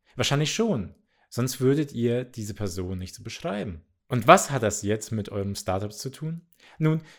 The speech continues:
genauso wie ihr Menschen mit Attributen beschreiben könnt, könnt ihr das natürlich auch mit Brands machen. Mit eurem Startup.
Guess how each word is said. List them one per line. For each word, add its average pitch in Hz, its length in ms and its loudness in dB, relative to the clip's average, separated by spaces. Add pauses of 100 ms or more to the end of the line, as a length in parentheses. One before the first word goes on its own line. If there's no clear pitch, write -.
genauso 180 480 6
wie 135 120 0
ihr 165 420 6
Menschen 135 540 4
mit 104 140 -2
Attributen 147 600 -4
beschreiben 117 540 -2
könnt, 104 400 -8 (340)
könnt 190 280 6
ihr 208 80 2
das 123 160 2
natürlich 120 500 4
auch 113 180 0
mit 107 200 -2
Brands 202 320 0
machen. 85 320 -8 (580)
Mit - 260 -6
eurem 202 320 6
Startup. - 480 -8